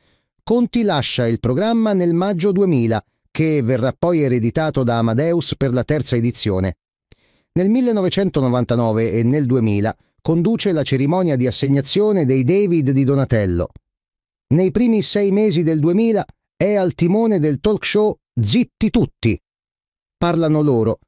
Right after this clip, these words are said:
che vede come protagonisti bambini dai quattro agli otto anni che discutono di attualità,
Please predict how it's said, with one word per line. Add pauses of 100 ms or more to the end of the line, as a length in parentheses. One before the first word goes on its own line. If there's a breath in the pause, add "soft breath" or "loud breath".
che
vede
come
protagonisti
bambini
dai
quattro
agli
otto
anni (260 soft breath)
che
discutono
di
attualità,